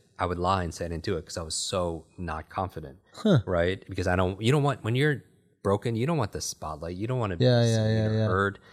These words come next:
Speaker 1: And after everyone would leave, I would thr-, I would walk out, take it out of my book bag, the book report, and throw it out. It's like, it was a symbol I was throwing out my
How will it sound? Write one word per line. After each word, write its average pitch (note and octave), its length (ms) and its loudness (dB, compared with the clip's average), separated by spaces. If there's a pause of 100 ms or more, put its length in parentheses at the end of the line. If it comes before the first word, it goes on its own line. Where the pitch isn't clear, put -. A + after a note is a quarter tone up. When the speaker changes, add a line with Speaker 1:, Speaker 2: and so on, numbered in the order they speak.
(300)
Speaker 1:
And F#2 360 0 (180)
after G#2 220 4
everyone G2+ 300 6
would E2+ 80 -2
leave, G#2 340 -2 (140)
I F#2 80 4
would F2+ 180 0
thr-, - 240 -12
I F#2 80 2
would E2+ 140 -2
walk F2 260 -2
out, E2+ 300 -2
take - 180 -6
it F2 60 -2
out E2+ 120 0
of E2+ 60 -4
my D#2+ 120 -4
book D#2+ 260 -6
bag, D#2+ 300 -6
the D#2 100 -8
book E2 260 -10
report, - 240 -8
and D#2+ 60 -14
throw D#2+ 160 -6
it D#2+ 80 -10
out. D#2 260 -8 (400)
It's - 120 -20
like, G2 300 -4
it A2 80 -10
was F#2+ 180 0
a F2 140 -2
symbol F#2+ 360 0
I D#2+ 40 0
was D2+ 100 -4
throwing E2 240 -4
out D#2+ 140 -4
my D2+ 220 -8